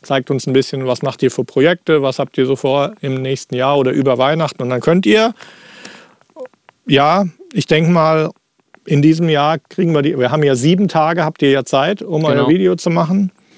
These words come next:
Speaker 1: Wenn wir jetzt rechnen, jetzt sind wir schon im Dezember tief drin, Lockdown und so weiter. Wir versuchen's dann,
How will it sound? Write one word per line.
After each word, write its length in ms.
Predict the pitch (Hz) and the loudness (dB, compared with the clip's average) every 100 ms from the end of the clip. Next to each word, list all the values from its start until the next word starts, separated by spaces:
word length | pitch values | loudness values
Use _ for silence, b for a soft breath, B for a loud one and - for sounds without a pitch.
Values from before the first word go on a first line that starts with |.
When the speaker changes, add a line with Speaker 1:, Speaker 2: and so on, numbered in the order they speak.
| B B - | B B -4
Speaker 1:
Wenn 140 | 135 | 0
wir 100 | 143 | 2
jetzt 200 | 135 - | 2 2
rechnen, 320 | 147 156 170 | 0 0 -2
jetzt 100 | 139 | -2
sind 80 | 151 | 0
wir 100 | 147 | -2
schon 240 | 147 147 147 | 0 0 0
im 480 | 139 135 127 123 | -2 -2 -4 -6
Dezember 480 | 127 131 147 143 151 | -4 -2 0 0 0
tief 260 | 135 175 - | 0 -4 -2
drin, 520 | 139 151 175 175 214 - | 0 0 0 -4 -8 -4
Lockdown 640 | 143 160 - 147 147 156 | -2 -2 0 0 0 -2
und 180 | 156 147 | -6 -4
so 140 | 147 | -2
weiter. 320 | 135 139 143 135 | 0 0 0 2
Wir 100 | 139 | 2
versuchen's 560 | 143 135 196 202 175 | 2 2 2 2 -2
dann, 320 | - 185 185 | 2 2 2